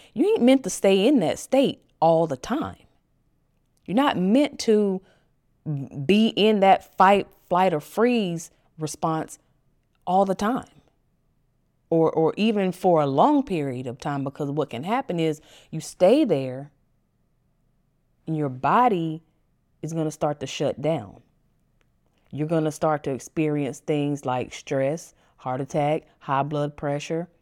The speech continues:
infertility, or, or other sexual dysfunction, constipation, irritable bowel syndrome.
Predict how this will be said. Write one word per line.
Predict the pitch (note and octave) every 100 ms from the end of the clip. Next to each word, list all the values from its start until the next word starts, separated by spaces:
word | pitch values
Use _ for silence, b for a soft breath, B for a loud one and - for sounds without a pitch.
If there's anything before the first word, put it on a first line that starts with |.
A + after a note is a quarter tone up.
| _ _
infertility, | D3+ C#3+ B2+ - D3 C#3 D3+ F#3 G#3+ _ _ -
or, | C#3
or | - C#3+ C#3+ -
other | D#3+ D#3+ D#3+ D#3
sexual | - D#3+ - E3 D3+
dysfunction, | C#3+ C#3+ - - D3 - - G3 G#3 _ _ _ _ _ _ _ _ _ _ _ _ _ -
constipation, | C#3 D3+ - D#3 D#3+ E3 E3 G3 -
irritable | D#3+ D3+ C#3+ C3
bowel | D3+ D#3+ F3
syndrome. | - F3+ F#3 F3 F3+ F#3+ A3